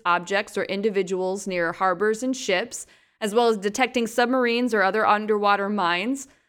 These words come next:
um, they continue to be used to help locate underwater mines currently, as well as for object recovery and the rescue of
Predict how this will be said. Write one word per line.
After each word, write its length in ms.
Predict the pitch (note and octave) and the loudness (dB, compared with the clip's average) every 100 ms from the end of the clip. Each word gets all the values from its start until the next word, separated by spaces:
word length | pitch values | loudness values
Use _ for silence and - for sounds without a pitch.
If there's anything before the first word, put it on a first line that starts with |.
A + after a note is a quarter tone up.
| _ - | _ -2
um, 320 | G#3+ G#3 G#3 F#3+ | 0 0 -2 -2
they 260 | G#3+ A3 A3+ | 2 2 0
continue 720 | - B3+ A#3+ - B3 D#4 D#4+ | 0 -2 0 0 2 2 0
to 260 | - E4+ G4+ | 2 2 4
be 100 | F4+ | 2
used 420 | F#3+ F3 D#3 - | 2 0 -2 -6
to 100 | A3 | -2
help 220 | A3+ G#3+ | -2 0
locate 460 | G3 B3+ C#4+ B3 - | -2 -2 0 -2 -2
underwater 500 | G3+ G3 F#3 F3+ F3+ | -4 0 0 0 0
mines 380 | F3 F3 F3 - | 0 -2 -4 -6
currently, 600 | G#3+ E4 D4+ F#3 F#3 F#3 | -4 -2 -4 -2 -2 -2
as 200 | F#3 F#3+ | -2 0
well 180 | F#3+ | 0
as 120 | G3+ F#3+ | 0 -2
for 200 | G#3 - | 0 2
object 340 | F#3 G3+ G#3 | 0 -2 -6
recovery 520 | G#3+ G#3+ G3 G3 G3 | -4 -2 -2 0 0
and 120 | G3 F#3+ | -2 -2
the 80 | |
rescue 540 | F3 F3+ - G#3+ G3+ G#3 | -2 -2 -2 -4 -2 0
of 300 | F#3 F#3 F#3 | 0 -2 -4